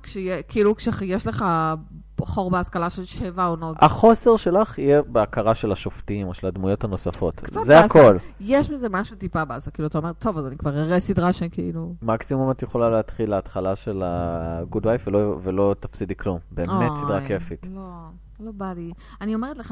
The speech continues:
Speaker 1: אני
Speaker 2: פשוט לוקח
Speaker 1: חושבת
Speaker 2: ל-Good
Speaker 1: שראיתי
Speaker 2: Wife המון זמן לצבור תאוצה.
Speaker 1: זהו.
Speaker 2: העונה הראשונה קצת איטית מדי.
Speaker 1: אז אני ראיתי, אני חושבת שראיתי,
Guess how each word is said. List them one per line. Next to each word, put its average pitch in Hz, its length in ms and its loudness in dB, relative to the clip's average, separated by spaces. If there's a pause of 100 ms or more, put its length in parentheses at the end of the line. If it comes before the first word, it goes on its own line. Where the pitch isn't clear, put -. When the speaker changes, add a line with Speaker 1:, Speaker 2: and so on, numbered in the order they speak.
Speaker 1:
אני 170 120 -8
Speaker 2:
פשוט 175 120 -10
לוקח 156 260 4
Speaker 1:
חושבת 156 160 6
Speaker 2:
ל-Good 135 160 10
Speaker 1:
שראיתי 160 440 8
Speaker 2:
Wife 156 40 4
המון 131 240 4
זמן 135 200 2
לצבור 120 320 2
תאוצה. 101 460 2
Speaker 1:
זהו. 82 160 -6
Speaker 2:
העונה 104 220 6
הראשונה 120 360 2
קצת - 280 -8
איטית 92 320 -6
מדי. 160 180 -6
Speaker 1:
אז 170 140 -6
אני 180 180 -8
ראיתי, 196 560 -6
אני 165 140 -8
חושבת - 280 -8
שראיתי, 285 460 -6